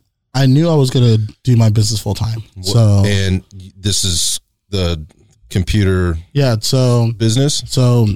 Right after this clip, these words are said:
Speaker 1: so I took a pivot, as the big,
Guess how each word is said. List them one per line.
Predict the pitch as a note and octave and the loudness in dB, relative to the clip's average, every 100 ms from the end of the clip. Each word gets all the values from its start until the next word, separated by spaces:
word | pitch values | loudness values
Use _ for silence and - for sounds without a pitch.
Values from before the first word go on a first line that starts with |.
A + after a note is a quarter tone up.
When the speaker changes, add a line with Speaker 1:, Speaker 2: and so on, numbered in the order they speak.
| - | -4
Speaker 1:
so | - C3 A#2 G2+ - | -2 2 2 0 0
I | C3+ | -2
took | - D#3+ B2+ | 0 0 0
a | |
pivot, | G#2+ - A#2 A#2+ G#2 F2+ - - | -2 0 2 4 2 0 -4 -2
as | A2 G#2 | 2 2
the | - B2 | 0 0
big, | G#2 A#2+ | 2 0